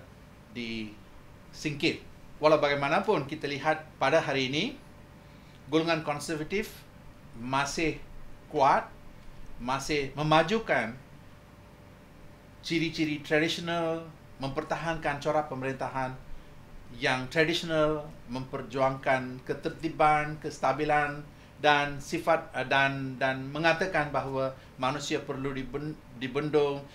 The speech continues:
uh, kerana mereka terlalu liberal, terlalu tidak ikut peraturan dan sebagainya. Memang mana-mana masyarakat pun kita akan lihat ada unsur konservatisme. Uh, tapi yang, yang berlaku juga, satu fenomena yang berlaku dalam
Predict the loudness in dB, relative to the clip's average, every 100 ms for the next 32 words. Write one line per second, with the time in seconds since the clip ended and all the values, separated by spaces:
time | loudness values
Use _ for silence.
0 | -14 -8 -6 -2 0 0 -2 -4 -4 -4
1 | -2 2 2 0 -2 0 2 2 2 -2
2 | -2 -2 -2 -4 -4 -2 -2 -4 -8 -2
3 | 0 2 2 2 2 0 -4 -4 -2 -4
4 | -6 -4 -2 0 -2 0 2 4 4 2
5 | -2 -6 -6 -8 -6 -6 -8 -12 -16 -10
6 | -6 -4 -4 -4 -4 -4 -4 -2 -2 -2
7 | -6 -10 -4 -4 -4 -10 -16 -4 -2 -2
8 | -6 -8 -8 -10 -12 -18 -20 -20 -20 -18
9 | -18 -20 -20 -14 -10 -10 -12 -14 -18 -2
10 | 0 2 4 4 4 0 0 2 4 6
11 | 6 2 -2 2 2 0 -4 -2 -2 0
12 | 2 4 4 4 2 4 2 2 2 4
13 | 4 2 -2